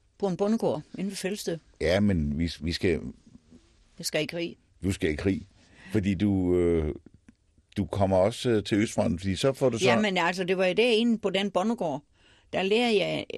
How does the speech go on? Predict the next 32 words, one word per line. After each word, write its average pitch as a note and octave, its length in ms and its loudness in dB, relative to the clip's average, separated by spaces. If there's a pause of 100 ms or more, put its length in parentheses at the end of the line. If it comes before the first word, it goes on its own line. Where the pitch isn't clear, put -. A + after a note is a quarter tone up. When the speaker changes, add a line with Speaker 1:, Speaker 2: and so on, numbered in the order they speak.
(100)
Speaker 1:
en, D#3 280 -6
en C#3+ 280 -6
ung, F#3+ 220 -4 (520)
øh, C#2 400 -4 (1040)
mand F3+ 260 -4 (180)
af B2+ 180 -4
det A2+ 300 -6
tyske A3 300 -4
mindretal, G#3 560 0 (800)
som F3+ 360 -2
er E3+ 80 0
hjemme F#3+ 260 2
på A3+ 100 -2
besøg F#3+ 540 0
på, D#3+ 280 -6
på D3+ 120 -4
orlov. F3+ 460 2 (560)
Han F#3 180 -2
og F3 80 0
hans D3+ 200 0
bror. E3 340 -2 (220)
Speaker 2:
Han E2+ 120 0
er F2+ 120 0
tysk E2+ 240 -2
soldat. C#2+ 360 0 (100)
Speaker 1:
Han G3+ 160 2
er G#3+ 60 4
tysk A3+ 280 -2
soldat F#3+ 360 2
på F#3 120 -8
det F3+ 180 -2
tidspunkt. E3+ 500 -2